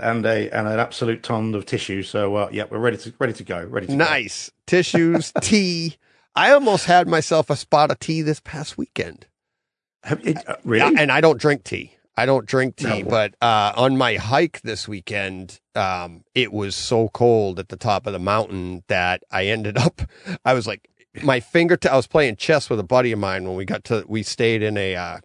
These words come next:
Speaker 2: there's huts across the White
Speaker 1: Oh,
Speaker 2: Mountains
Speaker 1: nice.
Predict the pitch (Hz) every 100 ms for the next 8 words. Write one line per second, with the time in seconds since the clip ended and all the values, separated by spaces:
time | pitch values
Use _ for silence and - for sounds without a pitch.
0 | _ 117 98 - 156 - - - 110 -
1 | 101 98 - 107 98 90 104 90 101 107
2 | 123 131 127 123 143 -